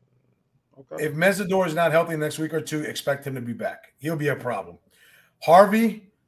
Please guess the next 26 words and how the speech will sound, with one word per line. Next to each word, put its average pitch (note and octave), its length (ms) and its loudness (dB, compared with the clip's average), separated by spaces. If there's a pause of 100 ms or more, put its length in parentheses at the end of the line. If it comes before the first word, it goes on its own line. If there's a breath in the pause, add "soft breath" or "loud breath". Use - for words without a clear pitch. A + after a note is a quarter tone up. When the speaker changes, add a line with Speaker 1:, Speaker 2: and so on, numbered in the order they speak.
(240)
Speaker 2:
I D#3 180 2
like F#3+ 300 6
Harvey. G3+ 360 8
He's F3 160 -4
a C#3+ 60 -6
great, D#3+ 480 0 (220)
you D3+ 180 -4
know, D3 280 -2
Speaker 1:
Me B2 80 -8
too. C3 360 -6
Speaker 2:
depth F3 300 0
player. G3+ 440 0 (280 soft breath)
He'll D#3 200 -2
be D3+ 160 -4
about D3+ 360 -2
thirty D#3+ 220 -2
years D#3+ 260 -4
old, F3+ 260 -2
but D#3 100 -4
he'll C#3+ 100 -8
still D#3 240 -4
be C#3 140 -6
here. A2 160 -8
I A2 80 -10
like A#2+ 320 -6
that. - 160 -12